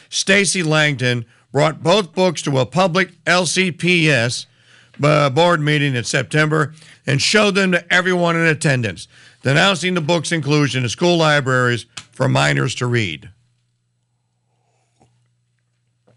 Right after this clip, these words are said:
Now, by the way, what is the reactionaries, the neo-feudalist, what is his response to this? To swear.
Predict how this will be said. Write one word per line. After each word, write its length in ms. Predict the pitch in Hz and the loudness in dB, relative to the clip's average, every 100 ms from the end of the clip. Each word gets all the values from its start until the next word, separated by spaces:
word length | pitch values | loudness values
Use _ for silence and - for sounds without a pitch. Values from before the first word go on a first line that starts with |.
| _ - - - | _ -20 -20 -8
Now, 120 | 131 139 | -2 2
by 180 | 165 | 2
the 80 | 156 | 2
way, 180 | 151 147 | 2 0
what 200 | 127 185 | 2 0
is 140 | 196 | 0
the 80 | 151 | -2
reactionaries, 1080 | 165 160 160 160 - 151 139 131 123 113 110 - _ _ _ _ _ _ _ _ _ _ _ - - _ _ | 0 0 2 0 -2 0 0 0 0 -2 -6 -14 _ _ _ _ _ _ _ _ _ _ _ -20 -20 _ _
the 160 | 147 156 | 0 2
neo-feudalist, 1200 | 165 190 185 175 151 - 180 143 120 117 - - _ _ _ _ _ _ _ _ - _ _ | 4 4 4 2 0 -2 0 0 0 -2 -6 -12 _ _ _ _ _ _ _ _ -20 _ _
what 180 | - 190 | 0 2
is 160 | 202 147 | 2 2
his 180 | 180 | 0
response 580 | 139 143 - 151 156 - | -2 -6 -2 0 0 -2
to 160 | - 139 | -4 0
this? 480 | 139 120 - - - _ _ _ _ _ _ _ _ _ _ _ _ _ _ _ - | 0 0 -2 -8 -10 _ _ _ _ _ _ _ _ _ _ _ _ _ _ _ -8
To 100 | 147 | -4
swear. 640 | - 160 185 160 107 90 | -2 2 2 2 -2 -10